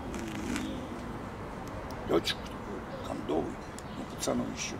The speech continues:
пятнадцать лет, а он уже шапку, там погонщик, ему шестнадцать лет уже появилось. Ну, видно же, пацан, пацаном, ещё салага.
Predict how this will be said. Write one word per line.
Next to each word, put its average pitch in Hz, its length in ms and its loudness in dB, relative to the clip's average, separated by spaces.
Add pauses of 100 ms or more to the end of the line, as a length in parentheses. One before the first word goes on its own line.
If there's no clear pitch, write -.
пятнадцать - 500 -2
лет, - 180 -2
а - 40 -4
он - 260 -2
уже 202 140 -2 (680)
шапку, - 440 0 (1300)
там - 120 0 (120)
погонщик, 127 420 0
ему - 240 -2
шестнадцать - 540 -2
лет - 200 -2
уже - 140 -4
появилось. - 540 0 (3000)
Ну, 143 160 8
видно 170 480 10
же, 143 360 6 (140)
пацан, 160 480 10
пацаном, 135 580 4 (280)
ещё - 160 -2 (200)
салага. 127 440 2